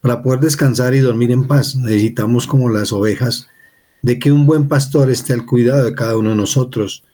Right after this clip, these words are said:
que no haya lobos a nuestro alrededor tratando de quitarnos la paz, que nuestro abandono sea total en las manos de Dios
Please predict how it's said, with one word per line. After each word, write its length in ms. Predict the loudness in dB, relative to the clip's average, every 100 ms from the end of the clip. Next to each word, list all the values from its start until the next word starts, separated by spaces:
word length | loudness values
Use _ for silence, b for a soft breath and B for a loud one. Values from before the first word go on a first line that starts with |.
| _ _ _ _ -2
que 160 | 0
no 160 | 2 0
haya 240 | 0 -2
lobos 460 | 0 2 2 0 -4
a 60 |
nuestro 300 | -8 -8 -6 -4
alrededor 440 | 0 0 0 0
tratando 400 | -4 -4 -2 0
de 100 | -2
quitarnos 400 | -4 -4 -2 -2
la 140 | -4
paz, 340 | -4 -4 -6 -12 _ _ _ _ _
que 120 | -2
nuestro 280 | 0 0 0
abandono 420 | 0 2 2 2
sea 260 | 0 0 0
total 380 | 0 0 0 2
en 100 | 0
las 120 | -2
manos 320 | -2 -2 -2
de 120 | 0
Dios 380 | 0 0 0 -6